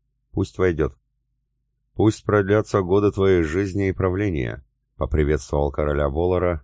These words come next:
верховный жрец Римул Сингарский, проходя поближе к столу,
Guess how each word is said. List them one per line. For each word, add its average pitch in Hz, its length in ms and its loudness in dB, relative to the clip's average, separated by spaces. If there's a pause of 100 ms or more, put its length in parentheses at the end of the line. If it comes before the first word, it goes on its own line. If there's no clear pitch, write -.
(100)
верховный 98 560 0
жрец 90 440 -2 (120)
Римул 95 560 0
Сингарский, 85 840 -4 (300)
проходя 76 420 -2
поближе 73 380 -2
к - 60 -16
столу, 95 440 -4